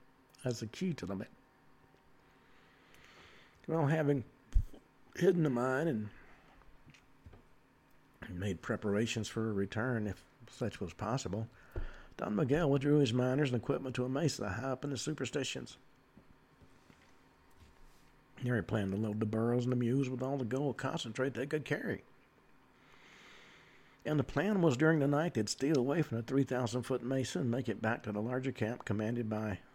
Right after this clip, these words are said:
Jose Ballesteros, which was on the river far below and to the west. And from there, the, the group, which was, as I said, four hundred, would head back to the ranch in Sonora.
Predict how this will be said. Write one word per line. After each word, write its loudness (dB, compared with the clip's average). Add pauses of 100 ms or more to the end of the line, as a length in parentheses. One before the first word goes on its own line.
(280)
Jose -2
Ballesteros, -4 (160)
which -8
was -2
on 0
the -2
river 0
far -2
below 0
and -2
to -12
the -10
west. -8 (1120)
And 2
from 6
there, 2
the, 0 (1160)
the 0
group, 0
which 0
was, -4 (240)
as -2
I -2
said, -4 (220)
four -2
hundred, -4 (1120)
would -8
head -2
back -4
to -8
the -4
ranch -4
in -4
Sonora. -6